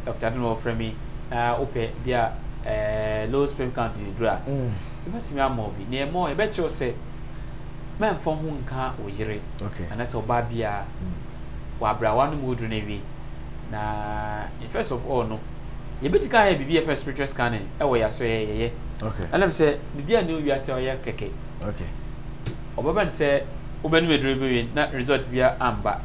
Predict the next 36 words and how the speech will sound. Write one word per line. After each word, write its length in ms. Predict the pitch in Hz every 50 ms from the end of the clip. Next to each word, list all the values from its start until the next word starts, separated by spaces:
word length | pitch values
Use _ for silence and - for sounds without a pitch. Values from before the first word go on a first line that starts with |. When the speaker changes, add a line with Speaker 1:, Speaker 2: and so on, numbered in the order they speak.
| - 127
Speaker 2:
Mm. 1160 | 123 120 107 92 80 - - - - - - - - - - - - - - - - - -
Speaker 1:
Good, 120 | 120 113 107
a 60 | 110
good 160 | 120 170 190
result 300 | 175 147 131 147 139 -
a 20 | 127
wohwɛ 220 | 110 107 107 110 104
no, 40 | - - - - - - - - - 143
woanya. 280 | 139 123 107 104 101 101 98 - - - - - - - - - - -
Result 300 | - 123 156 170 156 - -
ne 140 | 135 127 123
dɛn? 180 | 123 117 117 110 - - - - - - - - - - - - - - - - - - - - - -
Sɛ 140 | - - 147
wo 80 | 139 127
ne 100 | 123 127
wo 80 | 120
yere 220 | 120 117 117 120 117
fa 140 | - - 131
yɛ 120 | 117 101
funu, 240 | - - - - - - - - - - - - 101
anyɛ 300 | 104 107 113 120 123 117
adwuma. 220 | 113 107 98 92 90 - - - - - - - - - - - - - - - - - -
Ɛne 140 | 135 143 160
saa 220 | - 127 107 107
no, 120 | 104 104 101 - - - - - - - - - - - - - - - - - - - - - - - - - - - - - - - -
eh, 60 | - 135 - - -
me, 260 | 143 156 160 156 - - -
ma, 180 | 127 127 110 - 127
maanyɛ 280 | 123 120 127 139 147
dɛ 120 | 139 127 120
mamboa 460 | 120 113 117 117 113 113 120 120 120
wo. 100 | 120 120 - - - - - - - - - - - - - - - - - -
'Cause 220 | 131 131 131 - - -
eduro 220 | 131 143 165 165
no 80 | 160 160
wato, 380 | 170 185 190 180 - - 110